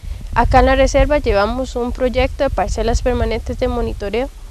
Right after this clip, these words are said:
Lo que busca es realmente conocer hasta qué punto están siendo afectadas las especies, tanto de flora y fauna,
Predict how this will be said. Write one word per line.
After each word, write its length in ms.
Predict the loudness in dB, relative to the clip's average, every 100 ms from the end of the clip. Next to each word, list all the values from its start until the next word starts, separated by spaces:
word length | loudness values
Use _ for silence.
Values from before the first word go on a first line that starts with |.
| -12 -12 -6
Lo 160 | 4 4
que 160 | 4
busca 580 | 2 2 0 -2 2 4
es 80 | 4
realmente 500 | 4 2 4 2 0
conocer 720 | -6 -6 -6 -4 4 4 4 -4 -20 -20 -20 -20 -20 -20 -4
hasta 300 | -2 0 -2
qué 180 | 2 2
punto 460 | 2 2 2 2
están 260 | -2 -2 -2
siendo 260 | 0 0 0
afectadas 540 | -2 -6 2 4 4
las 160 | 2 -2
especies, 540 | -4 -2 0 -2 -4
tanto 360 | -2 -2 -2 -2
de 140 | -4
flora 460 | -4 0 2 2 0
y 60 |
fauna, 480 | 0 4 4 2 -4